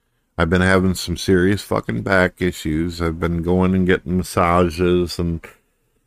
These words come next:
having my back worked on.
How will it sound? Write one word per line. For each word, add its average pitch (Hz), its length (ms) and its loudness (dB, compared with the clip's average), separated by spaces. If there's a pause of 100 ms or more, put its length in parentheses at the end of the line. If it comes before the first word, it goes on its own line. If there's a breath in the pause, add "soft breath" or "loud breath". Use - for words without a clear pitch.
(520)
having 123 340 2
my 120 180 4
back 107 400 2
worked 101 340 2
on. 90 380 0